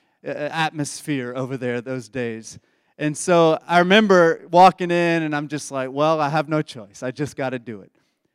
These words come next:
And so I walked in, and I did feel awkward. But over time, as I went back many times, it gr-, it, it became easier, and I grew in my confidence. But for me, that was an experience where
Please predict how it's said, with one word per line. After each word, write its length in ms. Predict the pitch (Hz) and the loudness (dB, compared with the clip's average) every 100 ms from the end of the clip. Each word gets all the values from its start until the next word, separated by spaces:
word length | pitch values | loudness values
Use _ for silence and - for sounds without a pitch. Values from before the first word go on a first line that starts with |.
| _ | _
And 120 | 135 | -10
so 160 | - 151 | 2 4
I 20 | |
walked 380 | 156 175 170 - | 10 10 8 4
in, 260 | 160 160 | 0 0
and 100 | 147 | -2
I 60 | 135 | -4
did 300 | 135 175 175 | 2 4 4
feel 260 | - 160 139 | 2 -4 0
awkward. 560 | 143 147 - 143 139 131 _ _ - | 0 -2 -4 -4 -4 -8 _ _ 0
But 80 | 165 | 4
over 180 | 180 175 | 4 4
time, 400 | 180 180 185 170 | 2 4 4 4
as 80 | |
I 80 | 147 | 2
went 300 | 147 156 135 | 2 2 -2
back 320 | 156 160 156 | 0 0 -2
many 180 | 151 151 | -8 -8
times, 560 | 131 160 156 156 143 127 | -6 -4 0 0 -2 -8
it 140 | 131 | -14
gr-, 100 | 151 160 | -12 -8
it, 220 | 156 139 | -8 -6
it 80 | 160 | -6
became 360 | 170 196 214 | -4 -2 -2
easier, 400 | 202 226 165 131 | 0 0 -2 -6
and 80 | 123 | -6
I 60 | 139 | -8
grew 320 | 135 165 180 | 0 4 4
in 60 | 156 | 4
my 140 | 131 | -4
confidence. 840 | - 156 151 147 131 113 95 - - _ _ _ _ - | -6 -6 -4 -6 -10 -18 -20 -20 -20 _ _ _ _ -2
But 140 | 165 | -2
for 140 | - 175 | -2 -6
me, 260 | 196 214 | -2 0
that 180 | 180 170 | 0 0
was 120 | 165 | 0
an 80 | 160 | -4
experience 640 | 147 - 180 202 170 143 | -6 -8 -4 -2 -2 -2
where 260 | 147 151 143 | 2 2 2